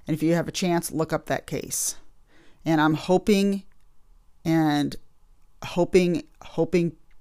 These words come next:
praying anything else I can do, hopefully, for these people to be found.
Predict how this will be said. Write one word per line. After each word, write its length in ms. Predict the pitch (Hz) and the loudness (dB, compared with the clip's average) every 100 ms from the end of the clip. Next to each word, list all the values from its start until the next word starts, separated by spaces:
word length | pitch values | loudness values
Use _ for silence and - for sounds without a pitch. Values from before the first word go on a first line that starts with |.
| - | -18
praying 640 | - - 165 170 170 165 - - | -12 -4 -2 0 -2 -4 -6 -2
anything 560 | 180 185 185 175 170 - | 0 0 0 0 0 0
else 240 | 165 143 - | 0 0 -2
I 120 | 165 | -6
can 220 | 156 151 151 | -2 -2 0
do, 460 | 170 156 85 160 - - - - - - - - - - | 2 2 -2 -6 -12 -20 -20 -20 -20 -20 -20 -20 -20 -4
hopefully, 600 | 180 190 190 165 160 151 | 4 4 4 2 2 2
for 160 | 151 165 | 0 0
these 160 | 156 | 0
people 260 | - 156 147 | -2 -4 -4
to 80 | - | -6
be 100 | 143 | -8
found. 480 | - 147 - - | -6 -8 -8 -14